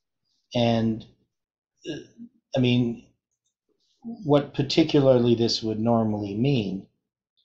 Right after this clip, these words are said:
I don't know. Um, but, you know, it could refer to a, a group of people,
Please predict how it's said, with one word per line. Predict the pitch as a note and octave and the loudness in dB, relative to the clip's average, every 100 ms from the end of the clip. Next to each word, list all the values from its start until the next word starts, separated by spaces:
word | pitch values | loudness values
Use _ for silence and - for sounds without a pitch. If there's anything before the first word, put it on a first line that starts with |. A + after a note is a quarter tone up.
| - | -10
I | G#2+ | -6
don't | G#2 - A#2+ | -6 -6 -2
know. | B2 G2+ F#2 F#2 - _ _ _ _ _ _ _ _ _ _ _ _ _ | 0 0 -4 -8 -16 _ _ _ _ _ _ _ _ _ _ _ _ _
Um, | A2+ G#2+ G2+ B2+ - - _ _ _ | -4 -2 -6 -10 -16 -20 _ _ _
but, | A#2+ - F3 | -10 -2 2
you | |
know, | C3 A2+ | 2 2
it | A#2+ | -2
could | - C#3+ | 2 2
refer | A#2+ B2 - B2+ A#2+ | 4 0 2 2 2
to | A#2+ B2 A#2 A2 A2+ | 2 2 4 2 -4
a, | C3 A#2 G#2 G2+ A#2 - _ | -8 -6 -4 -6 -8 -12 _
a | A#2 | -4
group | G#2+ A#2 G#2+ | 2 2 0
of | G2+ - | -6 -14
people, | - D#3+ D3+ A2 G2 - | 4 6 6 2 -4 -8